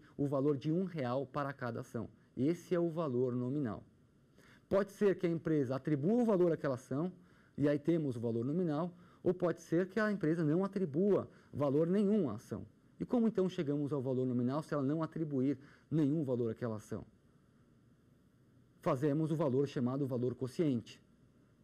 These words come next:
Nada mais é do que uma operação onde há número de ações,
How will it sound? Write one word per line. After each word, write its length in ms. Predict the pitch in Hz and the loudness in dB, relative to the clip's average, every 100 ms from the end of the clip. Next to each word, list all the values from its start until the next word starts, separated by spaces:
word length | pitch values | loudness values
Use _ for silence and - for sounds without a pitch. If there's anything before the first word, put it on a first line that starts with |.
| _ _ _ _ _ _ - | _ _ _ _ _ _ -4
Nada 300 | 143 135 135 | -2 0 0
mais 220 | 170 135 | -2 0
é 60 | 131 | -2
do 120 | 147 | -2
que 100 | 170 | -4
uma 100 | 180 | -4
operação 640 | 170 147 120 - 131 160 - - - | -2 -2 -2 -4 -4 -4 -8 -18 -4
onde 400 | 147 165 151 170 | 0 2 2 2
há 260 | 131 113 - _ _ _ _ - | 0 -2 -8 _ _ _ _ -10
número 300 | 120 170 220 | 0 2 4
de 80 | 220 | 2
ações, 600 | 208 - 156 165 - - | -2 0 0 0 -6 -20